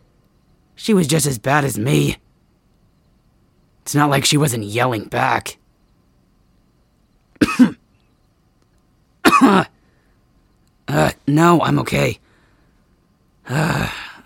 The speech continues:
I just have to keep these wraps on and it's constricting my breathing. But <coughs> don't worry about me.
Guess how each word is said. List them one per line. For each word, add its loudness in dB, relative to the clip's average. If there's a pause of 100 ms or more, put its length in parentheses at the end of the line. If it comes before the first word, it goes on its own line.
(100)
I -8
just -2
have -2
to -8
keep -4
these -4
wraps -2
on -4
and -4
it's -10
constricting -2
my 0
breathing. -6 (2000)
But -2 (380)
<coughs> 4
don't -2
worry -2
about -2
me. -2